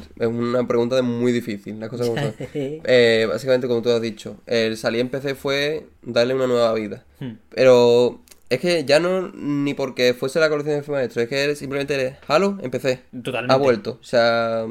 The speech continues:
Speaker 1: ya está,
Speaker 2: Hmm.
Speaker 1: solamente con eso, la gente se volvió loca.
Speaker 2: Hombre, yo me, yo me agarré las paredes, <laughs> cuarenta euros le di.
Speaker 1: Es que esa, ese nicho que se, que se abrió,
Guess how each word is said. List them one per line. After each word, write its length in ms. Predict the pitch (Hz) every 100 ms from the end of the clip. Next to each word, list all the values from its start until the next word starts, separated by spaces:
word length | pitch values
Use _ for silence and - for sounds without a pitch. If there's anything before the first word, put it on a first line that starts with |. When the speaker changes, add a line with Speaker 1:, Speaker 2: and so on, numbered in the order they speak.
| - -
Speaker 1:
ya 100 | 120
está, 120 | 127 123
Speaker 2:
Hmm. 20 |
Speaker 1:
solamente 340 | 143 147 127
con 140 | 113 135
eso, 320 | 170 - 226
la 100 | 156
gente 160 | 135 151
se 60 |
volvió 300 | 151 120 135
loca. 320 | 135 117 110 - _
Speaker 2:
Hombre, 340 | 120 113 120 104
yo 100 | 104
me, 260 | 120 123 135
yo 120 | 123
me 60 |
agarré 180 | 135 135
las 120 | 135 123
paredes, 360 | 120 123 123 -
<laughs> 100 | 170
cuarenta 320 | 127 131 156 147
euros 180 | 143
le 80 | 127
di. 140 | 120 - _
Speaker 1:
Es 160 | - 127
que 320 | 160 156 156 -
esa, 1080 | 123 123 147 143 143 139 139 135 135 135 - _ -
ese 200 | 135 143
nicho 260 | 143 143 139
que 80 |
se, 320 | 135 143 120 -
que 140 | 131
se 80 | 135
abrió, 440 | 127 131 147 202